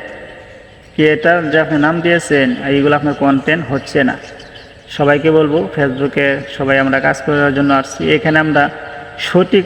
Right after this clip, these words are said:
তথ্য তুলে ধরার চেষ্টা করব, মানুষকে সঠিক কোনো শিক্ষণীয় বিষয় তুলে ধরার চেষ্টা করব। যারা বিনোদন দেই তারা তো বিনোদনে দিয়ে যাচ্ছে,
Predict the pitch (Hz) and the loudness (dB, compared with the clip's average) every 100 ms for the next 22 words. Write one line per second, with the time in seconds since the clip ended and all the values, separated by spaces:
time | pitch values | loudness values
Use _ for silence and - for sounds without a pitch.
0 | - 180 - 175 160 156 160 160 160 - | 2 0 2 0 2 2 2 2 0 0
1 | 156 147 151 151 160 - - - - - | 0 2 2 0 -4 -10 -16 -18 -14 -2
2 | 156 151 147 - 156 156 156 151 - - | 0 0 -2 0 0 2 2 0 -6 -10
3 | 156 143 - 160 160 151 143 151 143 143 | -2 -2 0 -2 0 2 0 0 0 0
4 | 143 143 147 147 - 151 - 147 143 139 | 2 2 2 0 -6 -8 -4 -2 0 -2
5 | 151 - - - - 139 139 139 143 151 | -4 -8 -18 -12 -2 2 4 2 2 2
6 | 135 135 131 139 - - 143 151 143 156 | 2 4 2 0 -2 -2 0 0 2 2
7 | 151 139 139 139 143 139 135 - 135 | 2 2 2 4 2 2 -2 -4 -4